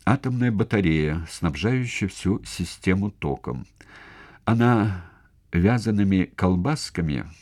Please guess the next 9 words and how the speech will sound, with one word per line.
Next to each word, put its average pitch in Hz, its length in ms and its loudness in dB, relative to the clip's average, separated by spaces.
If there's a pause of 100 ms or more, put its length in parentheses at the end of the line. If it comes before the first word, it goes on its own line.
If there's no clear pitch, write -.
приникала 98 600 2
к - 120 -8
моему 92 300 2
тазовому 76 680 -2
дну 85 320 2
и 104 160 -2
была 92 380 0
единственным 82 960 0 (100)
имплантатом, 92 960 -2